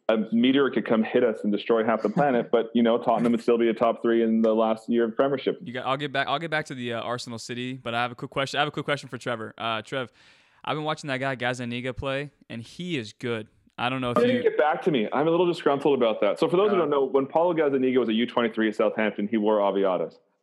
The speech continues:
Speaker 1: Uh, then he went to Spain, where we didn't have stuff going on at the moment there, um, where we actually had a lot of stuff going on prior, but we did in the time, so we couldn't kinda keep it going.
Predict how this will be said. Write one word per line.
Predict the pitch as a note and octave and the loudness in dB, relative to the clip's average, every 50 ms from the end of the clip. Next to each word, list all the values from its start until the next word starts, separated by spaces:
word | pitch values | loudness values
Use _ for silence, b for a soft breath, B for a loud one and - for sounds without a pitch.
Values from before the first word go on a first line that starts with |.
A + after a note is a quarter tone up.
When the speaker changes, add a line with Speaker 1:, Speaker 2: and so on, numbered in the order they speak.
| _ _ _ _ _ _ _ - | _ _ _ _ _ _ _ 0
Speaker 1:
Uh, | F#2 A2+ A#2 A#2+ A#2 A#2+ A#2+ G#2+ | 2 2 4 4 4 2 2 2
then | A#2+ C#3 C#3+ C#3+ | 0 0 2 2
he | D3 | 2
went | D3 D3+ D#3+ D#3+ D#3+ | 2 2 2 0 0
to | E3 D3 | -2 -2
Spain, | - - C#3+ C3 C3+ C3+ C3+ | 0 2 2 2 4 2 2
where | B2+ A#2+ | 2 2
we | A#2+ B2+ | 2 2
didn't | B2+ C3 B2+ B2+ | 2 2 0 0
have | B2+ B2 B2 | 0 0 0
stuff | - B2 A#2+ - | -2 -4 -2 0
going | - A#2 A2 | 0 2 2
on | A2 A2 A2 | 2 2 2
at | |
the | A2 A2 | 2 2
moment | A2 G#2+ G#2+ G#2+ G#2+ - | 2 2 2 0 0 2
there, | A2 G#2+ G#2+ G#2+ G#2+ _ _ _ _ _ _ _ - - F#2+ | 2 2 2 0 -2 _ _ _ _ _ _ _ -2 0 2
um, | G2+ G#2 G#2 G#2 G2+ G2+ G2 G2+ G2 | 2 4 4 4 2 2 0 0 0
where | - A2+ | 2 2
we | A2+ A2+ | 2 2
actually | A#2 A2+ A#2+ A#2 | 2 2 2 2
had | G#2+ G2 | 2 2
a | |
lot | F#2+ G#2+ A#2 A#2+ | 2 2 2 2
of | A#2 | 0
stuff | - G#2 - | -2 -4 -2
going | - G2+ | -2 -2
on | G2 G2 | -2 -2
prior, | - - G#2 A2+ | 0 0 0 2
but | A2+ | 2
we | G#2+ G#2 | 2 0
did | A2 | 0
in | G#2+ G#2 | 0 0
the | G2+ | 0
time, | - A2+ A2 B2 C3 | 0 0 0 0 0
so | - A2 | 0 -2
we | G#2+ | -2
couldn't | - A#2+ G#2+ G#2+ G#2+ | 0 0 -2 0 0
kinda | - G#2 G2+ | -2 -2 -2
keep | - - A2 - | -2 -4 -2 -2
it | G2+ F#2+ | -2 0
going. | - G#2 G#2+ A#2+ C#3+ D#3+ | 0 0 0 0 -2 -4